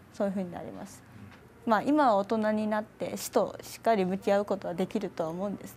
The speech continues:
けど、その当時の記憶っていうのはすごいあって、やっぱりそういった経験もまあ踏まえて、今の子たちには、まあ、そんな気持ちになってほしくないなって、身近な人を亡くす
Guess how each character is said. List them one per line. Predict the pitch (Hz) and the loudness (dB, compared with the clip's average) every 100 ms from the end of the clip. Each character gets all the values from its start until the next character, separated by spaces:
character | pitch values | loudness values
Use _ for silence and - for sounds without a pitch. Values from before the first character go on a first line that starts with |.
| - | -12
け | |
ど、 | 78 - - - - - - | -10 -10 -12 -20 -20 -20 -12
そ | 233 | -8
の | 202 | -6
当 | - 277 | 2 2
時 | 208 185 | 2 0
の | 175 | -4
記 | 175 202 | -2 -2
憶 | 180 196 | -2 -2
っ | |
て | 180 - | -6 -8
い | |
う | |
の | - | -10
は | |
す | 180 208 | -6 -2
ご | 202 208 | 0 2
い | |
あ | 180 | 0
っ | 190 | -2
て、 | 202 165 | -4 -8
や | |
っ | 156 - - - - - - - - | -8 -12 -16 -20 -20 -20 -20 -10 0
ぱ | 240 | 2
り | 226 | 2
そ | 240 | 0
う | |
い | |
っ | 233 | 2
た | 233 | 0
経 | 247 233 - - - - - | 2 0 -2 -20 -20 -10 -2
験 | 233 226 | 2 2
も | 226 | 2
ま | 226 | 2
あ | 214 | 0
踏 | 220 | 0
ま | 208 220 | 2 0
え | |
て、 | 220 196 180 - - - - - - - - | 0 -2 -2 -8 -20 -20 -20 -20 -20 -12 -2
今 | 220 208 | 2 2
の | 202 | 0
子 | 196 | 0
た | 208 208 | 0 0
ち | 220 | 0
に | 190 | -2
は、 | 175 190 - - - - - | -4 -8 -12 -16 -18 -16 -8
ま | - - - | -6 -6 -8
あ、 | - - - - - - - | -18 -20 -20 -20 -20 -20 -10
そ | - 226 | -2 2
ん | |
な | 214 | 2
気 | 214 | 2
持 | 226 220 | 2 4
ち | 240 | 2
に | 220 | 2
な | 208 | 2
っ | 254 | 2
て | 220 | 0
ほ | 226 | 2
し | 233 - | 0 0
く | 214 | -2
な | 208 220 | 0 0
い | |
な | 190 185 | 2 2
っ | |
て、 | 196 - - - - - - - - | 0 -6 -8 -8 -12 -14 -16 -12 -2
身 | 226 | 0
近 | 226 247 | 2 2
な | 240 240 | 2 0
人 | - 240 | 0 0
を | |
亡 | 214 208 | 0 -2
く | 226 | -2
す | 220 | -4